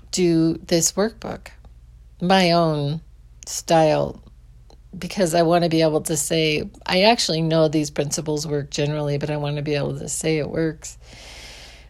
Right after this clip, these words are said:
Um, and, <laughs> but what I find happens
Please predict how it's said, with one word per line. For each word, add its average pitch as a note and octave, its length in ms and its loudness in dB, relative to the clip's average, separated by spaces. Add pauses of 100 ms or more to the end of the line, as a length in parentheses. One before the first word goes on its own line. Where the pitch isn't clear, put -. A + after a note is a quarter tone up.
(180)
Um, E3+ 540 2 (1500)
and, G#3+ 600 4 (120)
<laughs> - 1300 0
but C4 140 0
what D4 180 2
I A4 200 6
find F#3 580 2 (140)
happens - 1080 -4